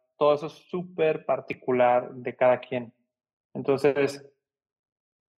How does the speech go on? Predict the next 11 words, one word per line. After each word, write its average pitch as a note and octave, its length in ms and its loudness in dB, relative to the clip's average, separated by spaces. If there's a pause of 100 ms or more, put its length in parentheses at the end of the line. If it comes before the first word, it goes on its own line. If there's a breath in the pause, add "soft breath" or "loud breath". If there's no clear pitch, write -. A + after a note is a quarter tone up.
(200)
pues - 200 -8
sí, C#3+ 200 4
a C3+ 80 6
mí C3 120 0
me D#3 120 4
gusta D3 280 2
obviamente C#3 360 2
mucho C#3+ 480 -6
adaptarme C3 440 -2
a B2+ 40 -2
lo, A#2+ 180 -6